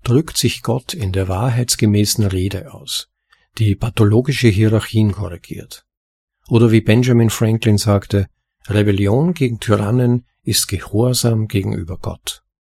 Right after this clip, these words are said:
Wie Freiheit, Liebe und Wahrheit ist Gott zeitlos.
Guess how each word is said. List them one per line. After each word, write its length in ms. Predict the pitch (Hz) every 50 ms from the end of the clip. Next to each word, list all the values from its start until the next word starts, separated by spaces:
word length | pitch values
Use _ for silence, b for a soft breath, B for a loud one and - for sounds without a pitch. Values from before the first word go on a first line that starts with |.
| _ _ _ _ _ _ _ _ _ _ _ _ _ _ _ _ _ _ _ _ - - _ _ _ _ _ -
Wie 220 | 104 92 92 87
Freiheit, 920 | - - - 87 87 95 104 131 131 131 147 151 151 151 - - - - _ _ -
Liebe 520 | - 107 110 123 143 143 143 135 139 165 170
und 280 | 127 101 92 - -
Wahrheit 680 | 92 85 92 104 110 - 110 110 107 107 107 - - _ _ _ _ _
ist 240 | - 104 - - -
Gott 400 | - 98 98 - - - - - -
zeitlos. 840 | - - 90 87 85 - - 98 98 - - - - - - - -